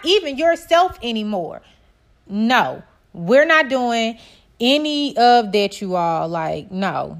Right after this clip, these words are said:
that, it's a hard no. Be who you are. Love who loves you as you are, where you are, whom is willing to work with you,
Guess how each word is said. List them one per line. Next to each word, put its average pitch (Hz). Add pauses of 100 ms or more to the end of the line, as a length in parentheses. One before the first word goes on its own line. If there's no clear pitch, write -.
that, 180
it's 196
a 185
hard 202
no. 165 (520)
Be 233
who 285
you 294
are. 202 (800)
Love 247
who 240 (260)
loves 233
you 214 (240)
as 254
you 269
are, 202 (160)
where 247
you 254
are, 180 (280)
whom 269
is 214
willing 285
to 208 (460)
work 247
with 330
you, 302